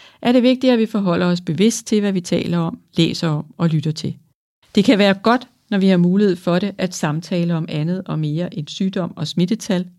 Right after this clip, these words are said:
også med vores kolleger. Det er fint at tale om det, der bekymrer os, men vi skal huske at fokusere på andre forhold,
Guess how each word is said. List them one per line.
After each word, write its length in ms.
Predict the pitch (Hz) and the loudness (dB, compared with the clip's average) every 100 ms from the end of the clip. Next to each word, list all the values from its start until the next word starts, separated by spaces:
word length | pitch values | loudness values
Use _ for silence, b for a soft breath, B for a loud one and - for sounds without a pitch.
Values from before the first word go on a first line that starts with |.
| - | -2
også 320 | 156 147 170 | 0 0 0
med 120 | 160 | 0
vores 240 | 160 151 | 0 -2
kolleger. 460 | - 180 156 131 - B B B B B | 0 2 2 0 -4 B B B B B
Det 80 | 175 | 2
er 40 | 170 | 2
fint 300 | 226 214 185 | 4 2 2
at 100 | 180 | 2
tale 320 | 190 165 185 | 4 4 4
om 100 | 165 | 2
det, 140 | 170 | 2
der 80 | 175 | 0
bekymrer 420 | 165 165 190 190 | 0 0 2 2
os, 200 | 170 170 B B B | 0 -2 B B B
men 120 | 190 | 2
vi 80 | 208 | 2
skal 180 | - 226 | 4 4
huske 360 | 226 240 - | 6 4 4
at 80 | 233 | 2
fokusere 560 | 226 208 202 - 185 180 | 2 0 2 2 0 0
på 80 | 175 | 0
andre 320 | 165 175 196 | 0 0 0
forhold, 460 | 180 170 175 180 | 0 0 0 -2